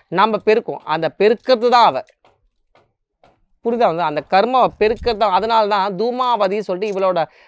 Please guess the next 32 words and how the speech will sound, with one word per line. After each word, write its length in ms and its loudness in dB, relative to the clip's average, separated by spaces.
பத்து, 580 -2
பத்து 320 -4
அம்பிகை 320 -2
இருக்கா. 200 -4
தசமகா 500 -4
வித்யால 400 -4
தட்சிணகாலியில 680 -8
ஆரம்பிச்சு 320 -8
அந்த 80 -4
தூமாவதி 440 -4
ஒரு 80 -4
அம்பிகை. 340 -10
அந்த 240 -2
அம்மா 240 0
கையில 320 0
பாத்தீங்கன்னா 500 -2
மோரமும் 680 2
தொடப்பக்கடையும் 440 -2
வச்சிருப்பா. 280 -14
அது 220 -6
ரொம்ப 220 2
விசேஷமான 680 -4
ஃபோட்டோஸ், 300 -4
அதெல்லாம் 320 -4
நீங்க 140 -8
பார்க்கணும். 360 -4
அந்த 120 -10
ஃபோட்டோஸ் 380 -10
Google-ல 480 -6
டவுன்லோட் 280 -8
பண்ணுங்க. 420 -12
தூமாவதி 380 -6